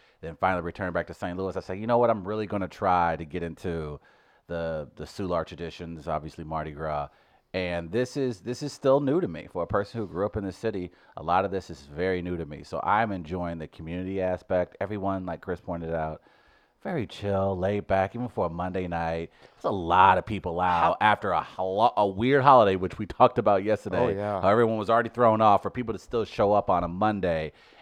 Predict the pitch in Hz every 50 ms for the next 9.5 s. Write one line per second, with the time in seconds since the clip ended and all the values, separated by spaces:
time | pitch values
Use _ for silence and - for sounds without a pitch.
0 | _ - 95 98 92 - - 120 104 - - 98 82 - - 95 87 82 71 85
1 | 85 80 80 78 78 76 76 - - 78 85 85 80 76 69 69 69 - - _
2 | _ _ - 73 - - - 98 85 80 - - - - - - _ _ _ _
3 | _ _ _ _ _ _ - 104 104 95 92 - - 95 98 90 - - 113 110
4 | 101 - - 92 85 78 73 - - - 92 87 71 71 78 87 87 87 82 76
5 | - - - _ - - 87 85 - _ - 85 90 90 87 82 80 76 71 69
6 | - - - 87 78 69 65 - - - 87 80 78 73 - - - 78 80 73
7 | - _ _ _ _ _ _ _ - 80 78 80 87 95 - - 98 92 82 95
8 | 87 82 - - - 90 82 80 80 76 76 76 76 71 - 78 78 78 78 78
9 | - - - 76 73 73 73 73 71 -